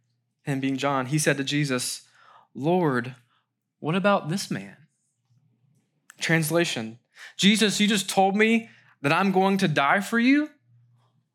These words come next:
What about John? Is he gonna die for you too? Is he gonna have the same end that I have?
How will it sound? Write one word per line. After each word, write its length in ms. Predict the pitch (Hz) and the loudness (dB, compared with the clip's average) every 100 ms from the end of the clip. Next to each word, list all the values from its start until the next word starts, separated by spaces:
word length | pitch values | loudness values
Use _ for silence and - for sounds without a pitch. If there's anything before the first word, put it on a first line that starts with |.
| _ | _
What 120 | 208 | 2
about 260 | 294 311 170 | 4 2 0
John? 600 | 143 175 294 262 113 104 _ _ _ _ _ _ _ _ _ _ _ _ | 2 2 2 0 -2 -8 _ _ _ _ _ _ _ _ _ _ _ _
Is 100 | 151 | 0
he 100 | 202 | 2
gonna 160 | 269 247 | 4 4
die 180 | 226 254 | 2 2
for 120 | 254 | 4
you 120 | 233 | 2
too? 400 | - 247 330 339 - _ _ _ _ _ _ _ _ - | 4 4 2 0 -10 _ _ _ _ _ _ _ _ -2
Is 80 | 156 | 2
he 80 | 254 | 4
gonna 160 | 285 | 4
have 160 | 254 233 | 2 0
the 60 | |
same 320 | 214 233 240 220 | 0 2 2 2
end 260 | 233 240 | 2 4
that 100 | 196 | 4
I 120 | 196 254 | 2 2
have? 420 | 311 320 311 | 2 0 -4